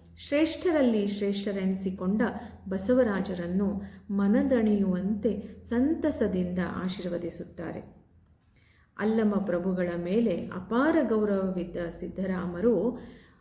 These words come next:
"ಜಂಗಮನಾದರೆ ಪ್ರಭುವಿನಂತಾಗಬೇಕು" ಎಂದು ಹೇಳಿ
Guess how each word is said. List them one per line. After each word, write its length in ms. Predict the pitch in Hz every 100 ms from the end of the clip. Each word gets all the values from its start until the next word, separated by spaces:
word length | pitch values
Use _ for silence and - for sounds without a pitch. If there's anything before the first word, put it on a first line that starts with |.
| _ _ 190
"ಜಂಗಮನಾದರೆ 1500 | 185 220 247 262 220 180 180 170 247 269 214 180 214 254 -
ಪ್ರಭುವಿನಂತಾಗಬೇಕು" 1600 | 190 175 208 233 262 247 240 240 220 226 220 226 226 233 226 214
ಎಂದು 320 | 190 190 180
ಹೇಳಿ 580 | 180 202 240 175 208 -